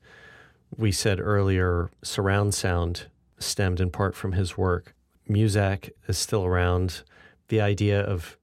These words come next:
using music to encourage people to buy or buy more at the restaurant or whatever,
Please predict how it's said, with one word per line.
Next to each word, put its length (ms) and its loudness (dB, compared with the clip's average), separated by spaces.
using 560 0
music 680 0
to 520 0
encourage 380 0
people 220 -4
to 60 2
buy 520 2
or 400 -2
buy 160 2
more 220 2
at 80 0
the 60 -4
restaurant 500 0
or 80 0
whatever, 500 0